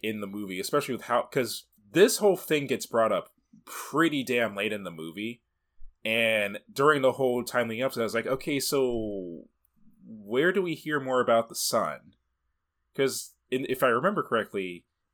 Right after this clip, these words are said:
even though I just saw this movie, in the beginning of the movie, it does try to set it up to where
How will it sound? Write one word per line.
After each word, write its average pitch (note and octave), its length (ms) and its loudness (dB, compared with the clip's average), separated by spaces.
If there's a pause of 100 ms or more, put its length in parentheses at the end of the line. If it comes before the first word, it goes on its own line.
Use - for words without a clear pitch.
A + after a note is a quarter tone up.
(240)
even F#2 140 -16
though E2 60 -10
I D#2 80 -8
just - 220 -8
saw D#2 180 -4
this D2 180 -12
movie, D2+ 300 -16 (300)
in C#3 80 -4
the C#3+ 60 0
beginning E3+ 300 0
of D#3 120 0
the B2 60 -4
movie, A2+ 500 -4
it A2 160 -6
does C#3 240 4
try C3 240 2
to A2 120 2
set A2 300 0
it G#2 100 -4
up G#2 300 -2
to G#2+ 160 -4
where G2 540 0